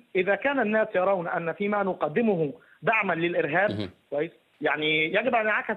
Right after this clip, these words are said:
Speaker 1: هذا على آراء المشاهدين
Speaker 2: مهم.
Speaker 1: وعلى الشاشة، بالعكس الشاشة مفتوحة للجميع.
Speaker 2: طيب.
Speaker 1: آه، حتى فيما خلف الشاشة، فيما خلف الكاميرا،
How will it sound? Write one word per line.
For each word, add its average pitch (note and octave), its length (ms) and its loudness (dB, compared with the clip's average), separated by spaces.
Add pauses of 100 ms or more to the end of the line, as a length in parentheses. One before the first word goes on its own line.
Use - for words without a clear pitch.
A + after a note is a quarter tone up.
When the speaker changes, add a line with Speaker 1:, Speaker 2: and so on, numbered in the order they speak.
Speaker 1:
هذا G#3+ 220 0
على F3 220 0
آراء E3+ 260 2
المشاهدين D#3 540 -4
Speaker 2:
مهم. F#2 120 -6 (400)
Speaker 1:
وعلى A3 360 0
الشاشة، B3+ 400 -2
بالعكس F#3 360 -2
الشاشة A3 420 -2
مفتوحة F3 520 0
للجميع. E3 600 0 (360)
Speaker 2:
طيب. G3+ 180 2
Speaker 1:
آه، D#3 560 2 (320)
حتى C4 360 -2
فيما G3 280 -2
خلف A3+ 300 -2
الشاشة، F3 440 -2
فيما D#3+ 260 -4
خلف G#3 260 -2
الكاميرا، F3 420 0